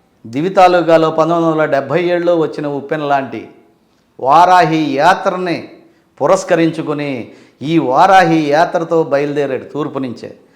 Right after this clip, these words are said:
ఆ బయలుదేరిన విధానం కానీ, ఆ వారాహి తల్లి ఈయన మీద ఉన్న కరుణ కానీ, అతను అనుకున్నటువంటి చంద్రబాబు అనేవాడిని సీఎం చేయాలి, అతని ద్వారా రాష్ట్ర అభివృద్ధి చేయాలి, ఆ రాష్ట్ర అభివృద్ధి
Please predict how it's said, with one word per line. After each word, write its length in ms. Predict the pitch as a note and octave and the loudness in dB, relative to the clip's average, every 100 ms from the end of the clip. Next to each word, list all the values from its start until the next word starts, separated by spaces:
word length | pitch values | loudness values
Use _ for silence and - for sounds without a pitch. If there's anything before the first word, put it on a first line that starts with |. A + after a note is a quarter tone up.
| _ _ - | _ _ -6
ఆ 180 | A#2+ C3+ | -2 0
బయలుదేరిన 640 | A#2+ C#3 D#3+ D#3+ D#3 C#3+ | 0 0 0 0 -2 -4
విధానం 480 | B2+ B2+ D#3 D#3+ D#3 | -6 -4 -2 -2 -4
కానీ, 260 | C#3+ C3+ C#3+ | -4 -4 -2
ఆ 140 | C3 | -2
వారాహి 440 | B2 C3 D3+ C#3+ | 0 0 0 -2
తల్లి 280 | C#3 C3 B2+ | -6 -8 -8
ఈయన 320 | B2 A#2 B2 | -10 -10 -12
మీద 200 | B2+ B2 | -12 -10
ఉన్న 200 | C3+ B2 | -10 -10
కరుణ 360 | A2+ - A2+ D#3 | -14 -12 -8 -6
కానీ, 380 | C#3+ B2+ A#2+ C3 - _ _ _ - | -6 -6 -8 -16 -20 _ _ _ -4
అతను 220 | C#3 E3+ | -2 0
అనుకున్నటువంటి 920 | E3 E3+ E3+ D#3+ D3+ D3 C#3 A#2 G2 - - | 0 -2 -2 -2 -2 -4 -6 -10 -14 -16 -12
చంద్రబాబు 460 | B2 C3+ C#3 C3+ B2+ | -6 -4 -2 -2 -4
అనేవాడిని 400 | B2 A#2+ A#2 A2+ | -8 -8 -10 -12
సీఎం 340 | A#2 B2 C3+ C3+ | -10 -8 -8 -6
చేయాలి, 480 | D3 D3+ D3+ D#3+ - - _ C3 | -2 -2 -2 -4 -10 -20 _ -4
అతని 260 | D3 D#3+ | 0 0
ద్వారా 300 | D#3 D3+ D3+ | 2 2 2
రాష్ట్ర 360 | C#3+ C#3 D3+ D#3 | 2 0 -2 -2
అభివృద్ధి 340 | D3 D3 C#3 C3+ | -2 -4 -8 -8
చేయాలి, 520 | D3 D3+ D3+ D#3 D#3+ - - - | -4 0 0 -2 -6 -12 -20 -6
ఆ 200 | C3 D#3 | 2 2
రాష్ట్ర 400 | D3 E3+ A#3 - | 4 2 2 2
అభివృద్ధి 460 | A3 G3+ G3 F3+ | 2 2 -2 -4